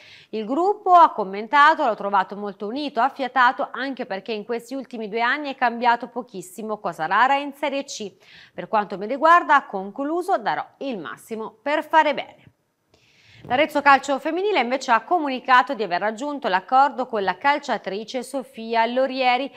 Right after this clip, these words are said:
per il rinnovo del contratto sino a giugno duemilaventicinque. Difensore classe duemilauno, Lorieri si appresta ad iniziare la quarta stagione consecutiva in maglia amaranto.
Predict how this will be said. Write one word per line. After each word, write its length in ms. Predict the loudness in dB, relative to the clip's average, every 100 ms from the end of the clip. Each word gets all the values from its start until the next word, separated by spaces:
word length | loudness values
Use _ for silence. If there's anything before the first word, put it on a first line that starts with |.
| -20 _
per 160 | -4 0
il 160 | 0
rinnovo 580 | 0 -4 0 0 2 0
del 200 | -2 -4
contratto 560 | -8 -4 2 2 0 -12
sino 240 | -10 -12
a 40 |
giugno 360 | -8 -8 -6 -8
duemilaventicinque. 1500 | -8 -8 -4 -2 -2 -6 -8 -8 -10 -10 -12 -10 -8 -8 -8 _ -20 -20
Difensore 580 | -12 -8 -6 -4 -4 -4
classe 580 | 0 0 0 -4 -6 -6
duemilauno, 760 | -6 -4 0 0 0 -2 -4 -4
Lorieri 560 | -4 -2 0 -2 -4
si 160 | -6 -6
appresta 420 | -6 -2 -4 -4
ad 160 | -10 -10
iniziare 560 | -12 -12 0 0 2
la 140 | -4 -6
quarta 460 | 2 2 2 -4
stagione 480 | -6 -10 -6 -8 -8
consecutiva 800 | -6 -6 -6 -8 -8 -8 -6 -6
in 120 | -6
maglia 440 | -8 -8 -6 -2 0
amaranto. 760 | 0 -2 -4 -6 -16 -20 -20